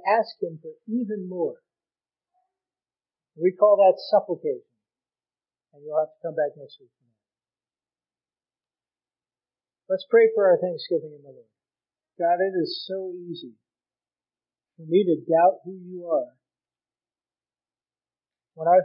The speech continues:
feel a certain way, or when I don't feel a certain way, the Lord, the most freeing thing I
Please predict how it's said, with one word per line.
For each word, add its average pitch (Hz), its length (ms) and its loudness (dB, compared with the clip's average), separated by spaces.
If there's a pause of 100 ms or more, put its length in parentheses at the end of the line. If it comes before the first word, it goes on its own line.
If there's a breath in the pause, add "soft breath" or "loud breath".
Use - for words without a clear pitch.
feel 220 260 6
a 147 160 2
certain 151 280 -6
way, - 280 -6 (1000)
or 160 140 0
when 170 120 4
I 180 140 4 (160)
don't 220 240 4 (120)
feel 160 200 -8
a - 160 -8
certain 139 320 -16
way, 131 280 -14 (1080)
the 165 80 -2
Lord, 185 280 6
the 175 120 2
most 175 260 -2 (160)
freeing 220 540 -6
thing 151 320 -2 (580)
I 175 100 -4